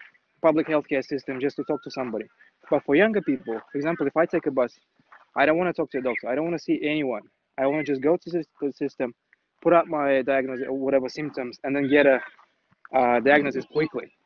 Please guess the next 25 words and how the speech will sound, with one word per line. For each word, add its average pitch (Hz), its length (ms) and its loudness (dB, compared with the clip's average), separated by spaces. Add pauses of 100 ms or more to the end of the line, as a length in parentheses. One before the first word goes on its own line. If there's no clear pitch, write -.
And 147 100 -2
then 170 120 4
if 139 140 0
needed, 196 400 4 (140)
I 147 100 0
could 139 160 -2
then 147 220 -2
book 135 200 -2
a 120 40 -6
call 135 360 -2 (480)
with 135 160 -2
a 123 80 0
doctor 139 420 0
or 135 180 -2
then 135 180 -2
go 139 160 0
and 131 120 -6
see 139 120 -4
somebody. 110 360 -8 (880)
So 156 80 4
it's 151 100 2
a - 60 -8
question 185 340 2
of, 160 160 4 (240)
uh, 127 380 2